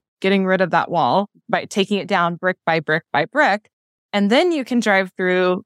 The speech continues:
the intersection with the right tools and the right, the right guidance. And it is, that's probably the, the biggest thing I'm up against, is that women don't trust themselves anymore.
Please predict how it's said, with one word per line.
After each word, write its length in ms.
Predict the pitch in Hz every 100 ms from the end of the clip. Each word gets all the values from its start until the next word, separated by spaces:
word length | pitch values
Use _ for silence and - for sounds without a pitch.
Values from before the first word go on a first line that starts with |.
| _
the 100 | 208 -
intersection 720 | 302 302 - 165 - - 175
with 160 | 180 -
the 100 | 185
right 260 | 175 156 -
tools 640 | - 262 165 156 175 - -
and 200 | 185 185
the 60 |
right, 320 | 180 170 110 _ _
the 140 | -
right 180 | 180 160
guidance. 640 | 175 180 - - - - - _ _ -
And 100 | 226
it 120 | 233
is, 160 | 294 226
that's 260 | 214 -
probably 640 | - - 220 214 208 190 - _ _ _
the, 120 | 220
the 120 | 180 190
biggest 260 | 196 220
thing 100 | 214
I'm 100 | 196
up 120 | 190
against, 320 | 196 190 180 185
is 80 |
that 160 | 185 170
women 220 | 190 190
don't 140 | 185 -
trust 220 | 196 -
themselves 480 | 214 208 226 233 247
anymore. 600 | 247 247 247 262 285